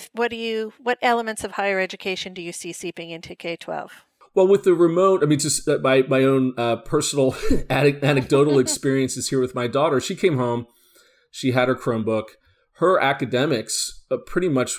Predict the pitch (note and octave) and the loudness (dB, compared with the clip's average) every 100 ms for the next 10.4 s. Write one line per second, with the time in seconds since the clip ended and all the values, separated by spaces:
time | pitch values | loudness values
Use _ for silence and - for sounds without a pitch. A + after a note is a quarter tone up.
0 | - C3+ B2 B2+ A#2 - _ _ _ _ | -12 -6 -2 -2 -4 -10 _ _ _ _
1 | _ C#3 C3+ B2 A2+ B2 D3 - - - | _ -2 2 2 2 0 -2 -8 -14 -10
2 | C3 - D3+ C3 - - C3+ C3 C#3 A#2+ | -10 0 2 2 0 -8 -6 -4 -2 -2
3 | G#2+ A#2 - - - C#3 B2+ - A#2 A2 | -2 -4 -6 -8 0 2 2 0 -4 -4
4 | - C#3+ B2 B2 E3 C3 A#2 B2 A#2 - | -4 0 2 2 0 -2 -2 -4 -4 -6
5 | A#2 A2 A#2 B2 - B2 - B2 A#2 G#2+ | -6 -8 -8 -10 -8 -10 -6 -4 -4 -6
6 | - A#2 A2 G#2+ G#2+ G2+ A#2 A#2+ - - | -8 -10 -10 -8 -10 -10 -12 -14 -16 -20
7 | - - _ B2+ A#2+ A#2 B2+ A#2+ B2 A2+ | -20 -20 _ 2 2 2 0 0 -2 -8
8 | _ _ _ - C#3+ B2 C#3 C#3 C3 A#2+ | _ _ _ 0 2 2 0 0 -2 2
9 | C#3 C#3+ C3+ C3 C3+ - F#3+ G3 _ _ | 2 2 4 2 2 -2 -2 -2 _ _
10 | A#2+ A#2+ A#2 A#2 | -2 0 0 0